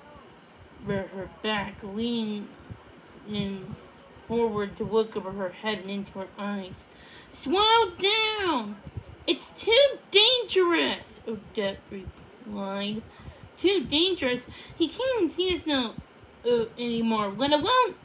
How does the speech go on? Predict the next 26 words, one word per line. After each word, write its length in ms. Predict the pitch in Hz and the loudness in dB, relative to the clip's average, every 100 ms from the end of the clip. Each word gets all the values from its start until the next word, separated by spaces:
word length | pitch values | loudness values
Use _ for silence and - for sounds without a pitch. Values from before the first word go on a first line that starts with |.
| - - | -20 2
Zane, 560 | 247 262 247 254 254 247 | 4 4 2 0 0 -2
an 120 | 220 | -4
arrow 320 | 247 254 226 | 0 2 0
shot 640 | - - - 247 233 - | -4 -10 -2 -2 -2 -8
between 380 | 190 208 202 185 | -14 -10 -8 -10
Puffin's 540 | 170 196 202 185 175 | -6 -8 -8 -16 -14
legs. 480 | 185 185 202 180 165 - - - - - - - - - - - | -12 -6 -4 -4 -6 -10 -20 -20 -20 -20 -20 -20 -20 -20 -18 -8
Legs. 320 | 214 190 185 | -6 -6 0
Ah! 500 | 494 605 679 698 587 - - | 2 4 6 8 6 4 -10
Speed 320 | - 269 392 453 494 | -8 4 6 8 8
up, 180 | 494 - | 6 4
girl! 480 | 359 392 415 466 466 - - - - | 2 4 10 10 8 0 -20 -20 -10
Puffin 460 | 254 233 - 226 | -4 -4 -2 -6
glanced 440 | 202 226 226 202 - | -4 -4 -4 -6 -10
below. 1800 | 214 214 214 - - - - - - - - - - - 220 220 226 233 | -6 -6 -6 -14 -20 -20 -20 -20 -20 -20 -20 -20 -20 -12 -4 2 2 2
He 160 | 208 220 | 0 -4
saw 340 | 208 - 285 | -4 2 2
the 100 | 302 | 2
top, 420 | 202 - 214 233 220 - - - - - - - - - | -2 -6 -6 -6 -8 -16 -20 -20 -20 -20 -20 -20 -20 -10
and 200 | 214 208 | -4 -4
saw 320 | - 247 262 | -2 2 2
the 100 | 269 | 2
top 320 | 190 208 202 185 | -2 -6 -6 -8
of 200 | 180 - | -14 2
Derek's 460 | 226 233 233 - | 4 6 2 -6
head 400 | - 247 233 185 | -4 -2 0 -2